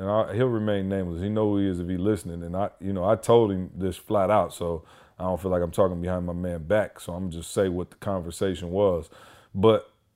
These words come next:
I'm, I'm, I'm pretty busy, as you can hear what kind of week I was having. Like, you know, I don't have a whole lot of time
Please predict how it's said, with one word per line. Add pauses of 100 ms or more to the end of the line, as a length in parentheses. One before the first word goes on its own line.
(120)
I'm,
I'm,
I'm
pretty
busy,
as
you
can
hear
what
kind
of
week
I
was
having.
Like, (180)
you
know,
I
don't
have
a
whole
lot
of
time